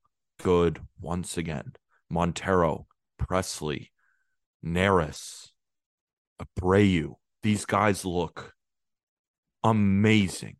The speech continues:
I'm just marveling at the T V watching these guys come in one after another, thinking to myself, "It must be an impossible at bat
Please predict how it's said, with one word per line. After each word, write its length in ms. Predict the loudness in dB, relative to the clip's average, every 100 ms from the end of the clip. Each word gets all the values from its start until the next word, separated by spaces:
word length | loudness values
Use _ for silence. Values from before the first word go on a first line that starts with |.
| -8 0
I'm 260 | 0 2
just 300 | 0 -2 -4
marveling 760 | -4 0 4 6 4 2 2 2
at 140 | -2
the 80 | -6
T 240 | -8 -6
V 200 | -2 -2
watching 500 | 0 -2 -2 -4 -6
these 200 | -6 -6
guys 240 | -4 -4 -4
come 220 | -4 -2
in 260 | -2 -6 -10 -20 -12
one 320 | 0 2 4
after 380 | 4 2 0 0
another, 500 | 2 0 0 -4 -8 _ _ -6
thinking 320 | -4 -2 -2
to 60 | 0
myself, 580 | 0 0 0 0 -4 _ _ _ _
"It 220 | 0 2 2
must 340 | 0 0 -4
be 160 | -2 -2
an 80 |
impossible 960 | -4 -8 -4 -4 -2 -6 -6 -4 -4 -4
at 160 | -4 -2
bat 400 | -2 -2 -8